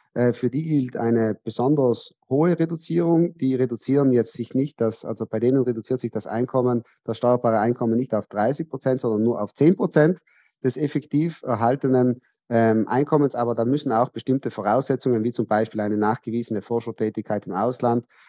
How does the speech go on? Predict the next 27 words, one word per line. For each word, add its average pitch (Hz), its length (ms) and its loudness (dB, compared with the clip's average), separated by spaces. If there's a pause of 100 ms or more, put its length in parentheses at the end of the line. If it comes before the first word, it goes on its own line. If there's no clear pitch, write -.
zum 113 140 -6
Beispiel 113 280 0
einer 107 140 -2
Universität 110 640 -4
oder 104 140 -6
Ähnlichem, 110 380 -2
nachgewiesen 120 600 -2
werden 117 220 2
können. 120 300 -2 (200)
Und 143 200 2
die 139 40 6
müssen 143 220 4
dann 123 140 4
nach, 113 180 -2 (380)
nach 117 260 2 (260)
Zuzug 156 520 0
nach 113 180 0
Italien 123 560 2 (300)
auch 127 260 2
einer 123 260 0
universitären, 120 1120 -2 (280)
ähm, 107 720 2
Stelle, 120 420 0
eine 117 220 -2
universitäre 110 560 -2
Stelle 101 260 -6
annehmen. 95 400 -4